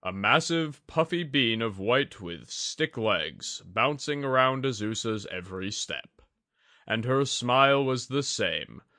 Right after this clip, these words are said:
the one unchanging detail throughout his visits in the past few weeks.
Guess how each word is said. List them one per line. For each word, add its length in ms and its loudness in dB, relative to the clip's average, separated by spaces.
the 140 0
one 440 2
unchanging 880 0
detail 640 2
throughout 460 -2
his 280 -2
visits 540 -4
in 100 -8
the 80 -4
past 460 -4
few 260 -6
weeks. 680 -10